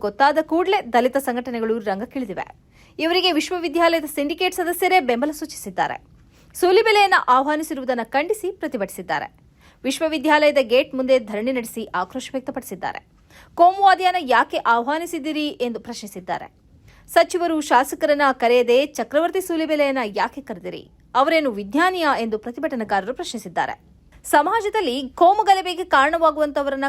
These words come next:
ಕರೆದು ವಿವಿಗಳಲ್ಲಿ ವಿದ್ಯಾರ್ಥಿಗಳಿಗೆ ಬೋಧನೆ ಮಾಡಿಸಬಾರದು. ಕೃಷಿ ಸಾಧಕರನ್ನೋ ವಿಜ್ಞಾನಿಗಳನ್ನೋ ಈ ಕಾರ್ಯಕ್ರಮಕ್ಕೆ ಕರೆಸಬಹುದಿತ್ತು. ಸಿಂಡಿಕೇಟ್ ಸದಸ್ಯರಿಗೂ ತಿಳಿಸದೆ ಕುಲಪತಿಯವರು ಕಾರ್ಯಕ್ರಮ ಮಾಡಲು ಹೊರಟಿದ್ದಾರೆ ಎಂದು ದಲಿತ ಸಂಘಟನೆಗಳ ಮುಖಂಡರು ಆರೋಪಿಸಿದ್ದಾರೆ. ಇದೇ ವೇಳೆ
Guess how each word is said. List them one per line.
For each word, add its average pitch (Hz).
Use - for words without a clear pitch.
ಕರೆದು 269
ವಿವಿಗಳಲ್ಲಿ 247
ವಿದ್ಯಾರ್ಥಿಗಳಿಗೆ 226
ಬೋಧನೆ 196
ಮಾಡಿಸಬಾರದು. 214
ಕೃಷಿ 320
ಸಾಧಕರನ್ನೋ 359
ವಿಜ್ಞಾನಿಗಳನ್ನೋ 277
ಈ -
ಕಾರ್ಯಕ್ರಮಕ್ಕೆ 262
ಕರೆಸಬಹುದಿತ್ತು. 180
ಸಿಂಡಿಕೇಟ್ 370
ಸದಸ್ಯರಿಗೂ 359
ತಿಳಿಸದೆ 349
ಕುಲಪತಿಯವರು 294
ಕಾರ್ಯಕ್ರಮ 262
ಮಾಡಲು 233
ಹೊರಟಿದ್ದಾರೆ 208
ಎಂದು 208
ದಲಿತ 202
ಸಂಘಟನೆಗಳ 196
ಮುಖಂಡರು 320
ಆರೋಪಿಸಿದ್ದಾರೆ. 185
ಇದೇ 262
ವೇಳೆ 349